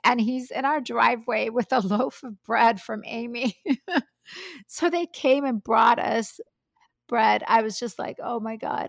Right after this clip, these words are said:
I love these people so much, but I also hate them because I just spent an hour on the treadmill, and I, there's nothing I can do about hot bread out of the oven. I just can't resist it. I will sit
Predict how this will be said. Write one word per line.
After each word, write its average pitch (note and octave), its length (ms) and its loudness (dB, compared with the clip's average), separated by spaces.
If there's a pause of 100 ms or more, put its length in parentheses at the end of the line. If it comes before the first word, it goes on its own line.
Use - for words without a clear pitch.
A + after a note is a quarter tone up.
I A#3 140 -2
love A3+ 240 -6
these B3+ 160 -10
people - 260 -10
so C#4 240 -4
much, C4+ 400 -4
but A#3+ 140 -4
I - 80 -2
also A#3 260 0
hate G3+ 260 -2
them A#3+ 140 -8
because A#3 300 -6
I G#3+ 80 -4
just G3 180 -8
spent G#3+ 240 -6
an - 140 -8
hour G3+ 320 0
on G#3 140 -6
the G3+ 80 -6
treadmill, G#3 520 -4 (480)
and A3 400 0
I, - 140 -4
there's G#3+ 260 0
nothing G#3+ 440 -2 (100)
I A3 160 -4
can G#3 200 -6
do G3 220 -2
about E3 440 -2 (100)
hot G#3 280 -2
bread G3+ 220 -2
out G#3 120 -2
of F#3+ 80 -6
the G#3+ 120 -6
oven. F#3+ 240 -6
I G3+ 100 -4
just F#3+ 220 -10
can't G3+ 180 -6
resist F3 360 -8
it. G#3 120 -10
I G#3 140 -2
will A#3 160 -2
sit - 280 -2